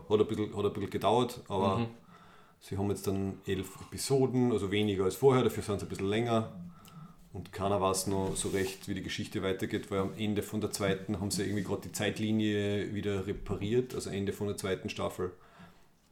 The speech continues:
Speaker 1: falls du es damals geschaut hast.
Speaker 2: Ich hab, glaub ich, noch fünf Folgen geschaut.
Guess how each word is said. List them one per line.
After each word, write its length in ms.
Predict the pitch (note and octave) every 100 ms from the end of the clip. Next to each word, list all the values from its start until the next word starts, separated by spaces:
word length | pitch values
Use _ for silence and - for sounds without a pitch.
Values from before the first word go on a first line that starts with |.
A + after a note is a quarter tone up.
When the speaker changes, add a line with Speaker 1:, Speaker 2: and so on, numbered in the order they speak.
| - -
Speaker 1:
falls 200 | - F#2+
du 80 | G2
es 80 | -
damals 280 | F#2 F#2+
geschaut 240 | - F#2 F2+
hast. 300 | F2+ - - - _ _ -
Speaker 2:
Ich 120 | F2+
hab, 140 | F#2+
glaub 160 | - G#2 F2+
ich, 80 | -
noch 80 |
fünf 240 | - A2 F#2+
Folgen 260 | D#2+ E2
geschaut. 220 | - E2